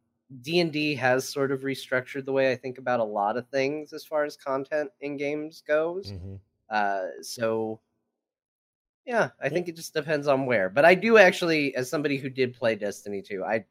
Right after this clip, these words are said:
Speaker 1: totally know what Bo's talking about. You get a gun you absolutely love.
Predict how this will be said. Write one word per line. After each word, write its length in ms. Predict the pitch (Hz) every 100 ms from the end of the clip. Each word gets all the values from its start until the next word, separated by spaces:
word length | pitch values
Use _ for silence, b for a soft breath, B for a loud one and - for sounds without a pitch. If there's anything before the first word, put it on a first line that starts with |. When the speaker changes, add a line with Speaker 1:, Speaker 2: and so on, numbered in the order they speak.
| _
Speaker 1:
totally 280 | - 123 120
know 140 | 110 101
what 200 | 101 -
Bo's 220 | 104 92
talking 300 | 98 87 92
about. 240 | 85 87
You 80 | 104
get 120 | 107
a 40 | 110
gun 240 | 113 113
you 120 | 107 107
absolutely 600 | 123 135 143 135 127 127
love. 360 | 113 110 104